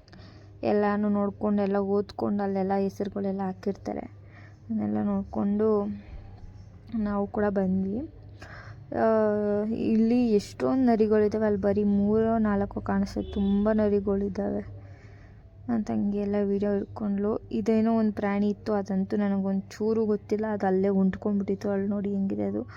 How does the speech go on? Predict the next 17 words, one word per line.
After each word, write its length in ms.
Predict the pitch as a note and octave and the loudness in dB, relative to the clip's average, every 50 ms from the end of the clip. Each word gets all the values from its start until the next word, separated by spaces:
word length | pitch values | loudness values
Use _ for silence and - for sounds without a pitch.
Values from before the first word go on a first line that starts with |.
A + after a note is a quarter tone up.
| - - - - - - - | -16 -18 -18 -18 -18 -10 -8
ಅದೇನು 360 | A3+ G3+ - G3+ G#3+ A3 A3+ | -6 -2 0 2 4 4 4
ಅಂತ 180 | A3+ A3 A3 A#3+ | 4 2 2 0
ನನಗೆ 300 | A3 G#3 G3 G3 F#3+ F#3 | 0 0 0 2 2 2
ನಿಜ 200 | F#3 F3+ - G#3+ | 0 0 0 0
ಗೊತ್ತಿಲ್ಲ. 420 | G#3 G3+ F#3+ - - - G#3 G3 G#3 A3 | 0 0 -2 -4 -2 -4 -2 0 0 -2
So, 440 | A3 - A3 A3 G3 G#3 G#3+ G#3+ | 0 2 2 4 4 4 6 6
ಇಲ್ಲಿ 520 | A#3 G#3+ G#3 G#3 G#3+ A3 G#3+ G#3+ G#3 G#3 - - - - - - - - - - | 6 6 6 4 4 2 0 -4 -6 -6 -8 -12 -14 -14 -14 -14 -14 -14 -4 0
ನೀರ 400 | G#3 G#3 G#3 A3 A3 A3+ A#3 A3+ A3+ A3 | 2 4 4 6 6 6 6 4 4 2
ಆನೆನ 520 | G#3+ G#3 G#3 G#3 G3+ G3+ G#3 G#3 G3+ G3+ | 2 2 2 2 2 2 2 2 2 2
ಏನೋ 560 | G#3 G#3 G3 F#3+ G3 F#3+ F#3+ F#3+ G#3+ C#4+ E4 - - - - - - - - - - | 0 0 0 0 2 2 2 2 0 -2 -4 -6 -10 -10 -10 -10 -10 -12 -12 -4 0
ಅದು 240 | A3+ A3+ A3 G#3+ G#3+ | 4 4 4 4 4
ಉಲ್ಟಾ 600 | A3 G#3+ G#3 G#3 - - A3 A3 G#3 G#3 G#3 G#3 | 4 4 4 4 4 2 2 4 4 4 4 2
ಆಡ್ತಾ 200 | G#3 G#3+ - A3 | 2 2 2 2
ಇದ್ವು. 460 | G#3 G#3 F#3+ G#3 F#3+ F#3+ A3 C4 D#4 E4 - - - - - - - - - - - - - - | 2 2 0 -2 -2 0 0 0 0 -2 -6 -14 -16 -16 -16 -16 -16 -16 -16 -18 -18 -18 -10 -4
ಅಲ್ಲಿ 200 | A3+ G#3 G#3 G3+ | -2 0 2 4
ಹೋಗಿ 180 | G3+ G#3 G#3+ A3 | 4 4 4 4
ನೋಡಿದ್ವಿ, 460 | G#3 G#3 G#3 G#3 G#3 G#3 G3+ G#3+ | 2 2 2 2 2 2 2 2